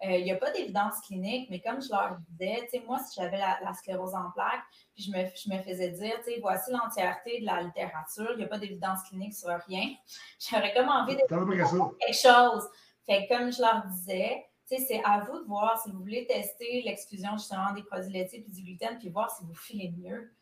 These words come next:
Speaker 1: Si tu files mieux, là, that's it, fais-le, c'est bien correct, là. Euh, pas besoin d'attendre justement une preuve scientifique, là. Mais, euh, sinon, je te dirais que moi, mon gros bémol sur le gluten, c'est que souvent la qualité est, est moindre à cause justement de ce problème de texture-là.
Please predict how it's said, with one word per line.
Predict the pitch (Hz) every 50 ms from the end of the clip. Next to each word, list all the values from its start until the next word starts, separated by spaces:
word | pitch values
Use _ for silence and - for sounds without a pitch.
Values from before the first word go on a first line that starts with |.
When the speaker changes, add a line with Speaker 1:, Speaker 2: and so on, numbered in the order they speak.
| _ _
Speaker 1:
Si | - - - - - 208 -
tu | - -
files | - 269 254 214 202 196
mieux, | 208 247 277 269 233 214
là, | 202 196 -
that's | 156 185 185 185 - - - 254
it, | 254 - - -
fais-le, | - 180 180 185 214 254
c'est | 247 - 196
bien | 175 190 196 208 202
correct, | 202 185 190 202 226 247 - - -
là. | 240 240 240 - - - _ _ _ _ - 190
Euh, | 190 185 180 180 180 175 175 175
pas | 208 208
besoin | 196 202 202 214 214
d'attendre | 202 190 185 - 196 214 208
justement | 202 190 180 - 185 180 185 202 208 202
une | 185 175
preuve | - - 202 196 202 196 185
scientifique, | 185 - - 185 185 185 - - - 233 - - -
là. | 247 226 233 233 - _ _ _ _ _ -
Mais, | 185 185 180 180 180 180
euh, | 180 175 175 175 165 170 165
sinon, | - - - 208 190 220 247
je | - - 202
te | 185
dirais | 180 196 208
que | - 208
moi, | 214 226 226
mon | 190 170 175
gros | 165 - 226 226
bémol | 202 180 180 190 220 233 233
sur | - - 185
le | 170 170
gluten, | 180 165 - 214 220 247 240
c'est | - -
que | 170
souvent | - - - - 185 - 175
la | 180 175
qualité | - 160 165 160 - _ 226 233 240 -
est, | - 170 170 170 - - 185
est | 185
moindre | 185 185 185 185 185 185 196 190 185 180 170 185 - _ _ -
à | 190 190 196
cause | - 220 214 214 208 185 175 -
justement | - 185 - - 180 170 175 196
de | 196 185
ce | 185 -
problème | - 170 170 180 190 180
de | 175
texture-là. | - - - - - - - 165 - 160 165